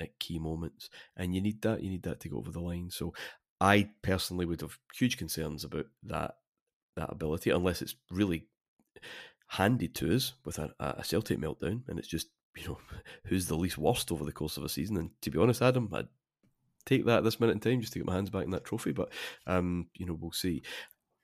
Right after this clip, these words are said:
I don't think the board will be remotely near where my head's at. They will look at, um, what he's done, what he's brought in, uh, in terms of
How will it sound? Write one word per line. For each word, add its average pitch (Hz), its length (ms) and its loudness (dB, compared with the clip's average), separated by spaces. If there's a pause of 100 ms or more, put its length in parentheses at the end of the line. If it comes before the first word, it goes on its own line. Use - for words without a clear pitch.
(240)
I 90 160 6
don't 87 120 2
think 80 100 4
the 80 60 0
board 82 400 -2 (340)
will 85 220 -8 (260)
be 82 160 -2
remotely 82 580 0
near 82 300 -2 (1200)
where 82 120 -2
my 87 160 4
head's 104 300 2
at. 101 220 2 (340)
They 85 100 -2
will 76 180 -4
look 85 240 -4
at, 87 260 0 (340)
um, 78 640 -6 (560)
what 92 140 2
he's 87 100 -4
done, 87 260 4
what 82 120 -2
he's - 80 -8
brought - 260 2
in, 82 400 0
uh, 80 400 -8
in 82 80 -8
terms 82 280 -6
of 82 120 -10